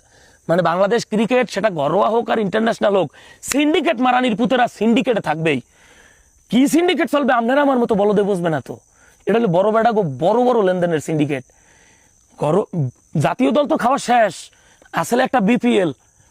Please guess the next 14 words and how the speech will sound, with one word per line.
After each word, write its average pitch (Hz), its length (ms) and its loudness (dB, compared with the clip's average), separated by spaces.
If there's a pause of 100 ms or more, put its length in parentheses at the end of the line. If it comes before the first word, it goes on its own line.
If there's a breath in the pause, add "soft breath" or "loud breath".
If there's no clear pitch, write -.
(100)
পাপন 180 220 -2
কাকু 247 220 -2
থুই 240 160 2
গেলে 254 200 2
সাত 190 300 -2
দলের, 185 220 2 (400 soft breath)
ফারুক 196 220 -2
কাকু 294 300 2
ভালো 220 200 0
চালাইছে, 196 400 -2 (440 soft breath)
কিন্তু 190 180 2
নতুন 208 340 2
কাকুরা 277 380 2
তো 254 240 0